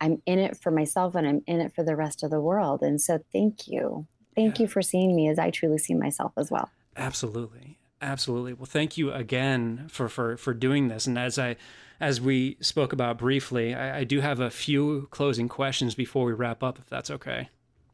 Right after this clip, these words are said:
Speaker 1: Of course.
Speaker 2: Cool. Well, first of which, in line with what we're talking about, as we talk about growth and as we talk about continuing to build on our own happiness journey,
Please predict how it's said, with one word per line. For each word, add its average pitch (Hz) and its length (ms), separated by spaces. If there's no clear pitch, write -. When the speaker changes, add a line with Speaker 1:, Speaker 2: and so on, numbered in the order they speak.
Speaker 1:
Of 202 120
course. 247 460
Speaker 2:
Cool. 127 360
Well, 143 140
first 185 540
of 120 140
which, 113 400
in 139 220
line 156 280
with 131 180
what 113 120
we're 110 100
talking 113 420
about, 117 340
as 151 380
we 139 100
talk 135 300
about 120 240
growth 120 340
and 123 100
as 127 200
we 127 100
talk 117 320
about 117 340
continuing 135 600
to 127 120
build 123 460
on 127 140
our 117 100
own 139 160
happiness 113 520
journey, 110 480